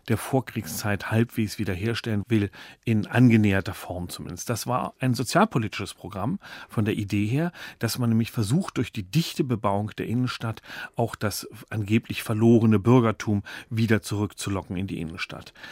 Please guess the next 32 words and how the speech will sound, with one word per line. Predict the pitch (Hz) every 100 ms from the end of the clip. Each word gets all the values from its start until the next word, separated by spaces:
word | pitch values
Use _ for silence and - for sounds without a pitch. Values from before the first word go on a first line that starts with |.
| -
Das | 120 107
war | 117
der | 107
eine | 101 113 156
Teil, | - 147
man | 117
wollte | 107 113 113 -
einfach | - 104
die | - 110
Dichte | 127 - -
wiederherstellen. | 113 107 104 95 - 85 85 - - - - - _
Das | 113 -
andere | - 104 127 151 131
war, | 131 143 - - _
dass | 131 117
die | -
Stadt | 123 - 98 -
die | 123
Grundstücke | 107 107 104 - 123 135
möglichst, | 120 120 - 131 131 - -
oder | 92 90
besser | - -
gesagt | - -
der | -
Staat | - - 90 87 117
insgesamt, | 110 104 101 95 110 165 - - - -
die | 110
Grundstücke | - 113 123 - 131 160
möglichst | 123 120 120 113 113 110 - -
effizient | 110 110 - - 104 151
und | - 110
möglichst | 113 107 98 -